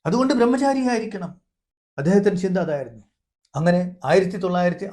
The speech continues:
ആറിൽ ബ്രഹ്മചര്യ വ്രതമെടുക്കുന്നതിന് മുമ്പ് ആറ് വർഷം അദ്ദേഹം തനിക്കിത് സാധിക്കുമോ, ബ്രഹ്മചര്യ വ്രതം എടുക്കാൻ തനിക്ക് സാധിക്കുമോ എന്ന് ആറ് വർഷം അദ്ദേഹം പരിശ്രമിച്ചു. ആ പരിശ്രമത്തിലും രണ്ട് പ്രാവശ്യം പരാജയമുണ്ടായപ്പോൾ അത്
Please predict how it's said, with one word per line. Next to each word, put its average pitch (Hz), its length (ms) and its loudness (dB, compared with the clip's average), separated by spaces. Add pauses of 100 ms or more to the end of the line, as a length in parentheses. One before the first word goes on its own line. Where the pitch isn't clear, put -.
(120)
ആറിൽ 160 240 -6 (600)
ബ്രഹ്മചര്യ 190 500 4 (140)
വ്രതമെടുക്കുന്നതിന് 214 760 0
മുമ്പ് 190 200 -12 (340)
ആറ് 247 360 2
വർഷം 208 320 -8
അദ്ദേഹം 180 360 -4 (540)
തനിക്കിത് 185 400 -4 (120)
സാധിക്കുമോ, 180 540 -8 (640)
ബ്രഹ്മചര്യ 247 420 2
വ്രതം 254 220 -2
എടുക്കാൻ 240 340 0
തനിക്ക് 220 320 -4
സാധിക്കുമോ 220 480 -2 (100)
എന്ന് 220 120 -4 (120)
ആറ് 254 200 4
വർഷം 220 300 -4
അദ്ദേഹം 196 280 -10 (320)
പരിശ്രമിച്ചു. - 500 -18 (420)
ആ 151 100 6 (100)
പരിശ്രമത്തിലും 185 640 -2 (300)
രണ്ട് 165 260 0
പ്രാവശ്യം 180 480 -2
പരാജയമുണ്ടായപ്പോൾ 180 1000 -8 (340)
അത് 143 100 -10